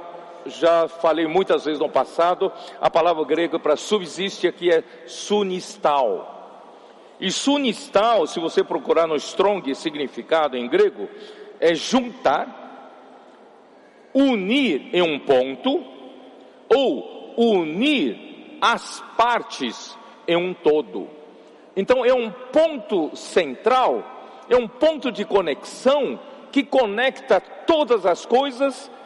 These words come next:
em um todo. Você vai perceber um dia, você vai entender um dia quando chegar lá. Quando você sair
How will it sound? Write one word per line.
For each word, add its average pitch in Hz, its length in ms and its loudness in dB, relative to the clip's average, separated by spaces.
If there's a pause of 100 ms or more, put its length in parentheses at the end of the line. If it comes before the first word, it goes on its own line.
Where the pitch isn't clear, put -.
(120)
em 247 100 4
um 269 200 2
todo. 190 760 0 (1900)
Você - 360 2
vai 190 400 0 (480)
perceber 208 480 2
um 170 140 -2
dia, 151 520 -2 (420)
você - 180 -2
vai 262 140 2
entender 233 340 0
um 214 120 2
dia 180 340 0
quando 190 200 0
chegar 170 300 0
lá. 113 200 0 (3250)
Quando 285 340 2
você 208 640 2 (920)
sair 165 800 0